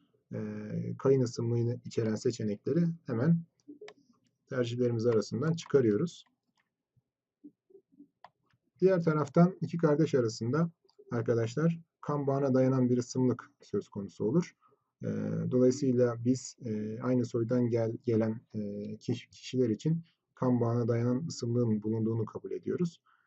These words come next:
İki kardeş arasında kan ısımlığı var fakat, e, üst soy ya da hemen belirtelim, yan soy olarak karşımıza çıkan seçeneklerden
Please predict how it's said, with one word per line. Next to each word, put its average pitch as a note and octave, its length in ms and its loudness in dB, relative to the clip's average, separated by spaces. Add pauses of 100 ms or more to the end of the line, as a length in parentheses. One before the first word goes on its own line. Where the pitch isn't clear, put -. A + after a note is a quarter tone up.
(200)
İki E3 160 -4
kardeş D#3+ 340 4
arasında C#3+ 420 2
kan D3+ 160 0
ısımlığı B2+ 440 -2
var D#3+ 240 -2
fakat, - 340 -2 (460)
e, A2+ 60 -6 (720)
üst D#3 200 -4
soy B2+ 320 2 (120)
ya A2+ 220 0
da A2+ 220 -2 (680)
hemen A2+ 300 -6
belirtelim, A2 640 -2
yan B2+ 200 0
soy A2+ 240 0
olarak A2 300 2
karşımıza A#2 500 -4
çıkan G#2+ 300 -8
seçeneklerden A2+ 880 -4